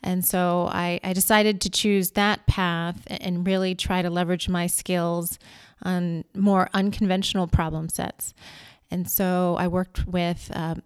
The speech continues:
the Department of Defense, uh, f-, for several years, and I still work with them. I work with the United States Special Operations Command.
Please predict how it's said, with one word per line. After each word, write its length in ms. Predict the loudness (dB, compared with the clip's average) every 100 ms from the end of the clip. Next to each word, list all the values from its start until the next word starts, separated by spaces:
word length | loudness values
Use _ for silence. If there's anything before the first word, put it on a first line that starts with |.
| _
the 100 | -2
Department 640 | 4 4 6 4 2 -2 -2
of 140 | -4 -2
Defense, 640 | 0 2 0 0 -4 -4
uh, 60 | -6
f-, 180 | -6 -10 _ _ _ -6
for 140 | -2
several 300 | 0 2 2
years, 280 | 2 0 0
and 80 | -2
I 40 |
still 280 | 0 2 4
work 200 | 2 2
with 140 | -2
them. 340 | 0 0 -2 -4 -10 -20 -20 -18 -6
I 120 | -4
work 220 | -2 0
with 140 | 0 0
the 60 |
United 240 | 0 0 0
States 280 | -2 -2 -2
Special 360 | -2 -2 -2
Operations 560 | -2 -2 -2 -2 -4 -4
Command. 580 | -4 -4 -2 -4 -6